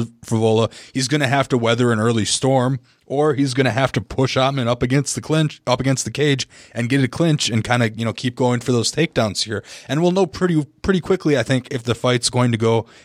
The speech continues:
his way. Uh, some of my early DraftKings builds, I'm gonna pick Frevola outright if you haven't picked up on that yet. I think that he can weather the storm against the guy we haven't seen a whole lot of. Uh, you know, maybe some chin issues in the past a little bit. He, he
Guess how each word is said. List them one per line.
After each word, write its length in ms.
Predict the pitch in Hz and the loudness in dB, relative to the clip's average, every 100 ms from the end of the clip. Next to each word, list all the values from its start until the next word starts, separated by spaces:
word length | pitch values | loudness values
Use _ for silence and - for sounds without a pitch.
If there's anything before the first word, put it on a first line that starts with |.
| - | -4
his 320 | 131 113 101 | -2 -2 -4
way. 340 | 98 120 101 95 _ | -2 -2 -2 -6 _
Uh, 200 | 113 107 | -2 2
some 180 | 104 160 | 2 2
of 40 | 185 | 2
my 100 | 160 | 2
early 240 | 151 151 | 2 2
DraftKings 580 | 123 139 - 147 139 120 | 2 0 0 -2 -2 0
builds, 340 | 139 139 135 | 2 2 0
I'm 100 | - | 0
gonna 100 | 160 | 0
pick 200 | - 135 | 0 -6
Frevola 440 | - 117 117 110 98 | -6 -2 2 2 4
outright 420 | 95 95 101 101 | 2 2 2 2
if 160 | 104 | -2
you 60 | 110 | 0
haven't 260 | 110 107 107 - - | -2 -2 -12 -20 -6
picked 200 | 127 123 | -4 -2
up 140 | 117 | -2
on 160 | 117 104 | -4 -2
that 160 | 110 | -2
yet. 240 | 110 117 - - | 2 2 0 -6
I 100 | 117 | -6
think 220 | 117 165 | -2 -2
that 140 | 160 151 | -2 -2
he 140 | 180 | -2
can 240 | 160 165 123 | -2 -2 0
weather 280 | 135 156 | 0 2
the 140 | 160 151 | 0 0
storm 340 | - 143 139 | 0 0 0
against 300 | 131 123 113 | 0 -2 -2
the 60 | 117 | 0
guy 160 | 117 | 2
we 120 | 120 101 | 2 2
haven't 300 | 120 113 101 | 0 -2 -4
seen 240 | - 117 | -4 -4
a 60 | 104 | -4
whole 180 | 120 113 | -4 -2
lot 260 | 104 117 | 0 2
of. 200 | 120 120 - - - | 2 -2 -8 -20 -6
Uh, 40 | |
you 100 | 123 | -4
know, 60 | 139 | 0
maybe 380 | 165 185 185 165 | 2 2 2 -2
some 200 | - 160 | -4 -6
chin 240 | - 160 | -6 -2
issues 520 | 160 - 170 165 160 | -2 0 -2 -2 -4
in 140 | 165 151 | -6 -6
the 80 | |
past 460 | 131 - 131 135 - | -8 0 0 0 -2
a 60 | 139 | -2
little 280 | 127 135 | 0 2
bit. 240 | 127 135 127 | 2 2 0
He, 160 | 127 123 | -4 -8
he 220 | 147 | -8